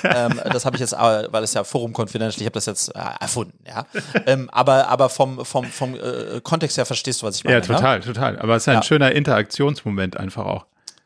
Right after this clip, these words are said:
Speaker 1: Ja, genau. Ja, genau. Ja, genau.
Speaker 2: Und du kriegst, und ich glaube, das ist einer der, der spannenden Punkte dran,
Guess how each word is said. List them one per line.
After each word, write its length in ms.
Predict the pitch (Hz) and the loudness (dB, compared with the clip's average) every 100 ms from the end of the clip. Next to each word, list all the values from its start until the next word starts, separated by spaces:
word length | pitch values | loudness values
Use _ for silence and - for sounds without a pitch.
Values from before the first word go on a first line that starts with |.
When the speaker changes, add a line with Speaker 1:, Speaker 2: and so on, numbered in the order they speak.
| _ | _
Speaker 1:
Ja, 300 | 127 151 196 | 6 6 6
genau. 320 | 156 104 - _ _ | 0 -8 -10 _ _
Ja, 180 | 117 151 | -4 -4
genau. 300 | 127 98 - _ _ | -6 -10 -12 _ _
Ja, 160 | 110 120 | -6 -6
genau. 260 | 101 - - | -8 -6 4
Speaker 2:
Und 300 | 139 190 180 | 6 6 4
du 60 | |
kriegst, 460 | 156 170 143 - - | 0 0 -2 -4 -2
und 80 | 123 | -2
ich 100 | - | 2
glaube, 220 | 131 123 | 2 4
das 200 | 147 143 | 2 0
ist 140 | 135 | -6
einer 260 | - 123 127 | -2 0 2
der, 220 | 113 113 | 2 2
der 180 | 107 110 | 2 -2
spannenden 400 | 104 123 120 113 | 0 0 0 0
Punkte 340 | - 143 147 107 | -2 -2 -2 -2
dran, 280 | 104 107 | -2 -2